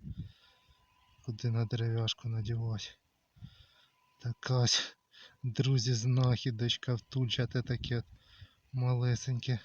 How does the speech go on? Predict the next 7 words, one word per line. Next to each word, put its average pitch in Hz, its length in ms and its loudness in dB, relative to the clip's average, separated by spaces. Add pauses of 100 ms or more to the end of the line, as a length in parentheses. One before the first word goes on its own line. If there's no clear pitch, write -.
(880)
вістрячко 123 880 0
стріли. 117 640 -2 (1160)
Така 139 320 2
ось, 120 80 2
друзі, 123 320 0
знахідочка 160 680 2
наступна. 143 580 0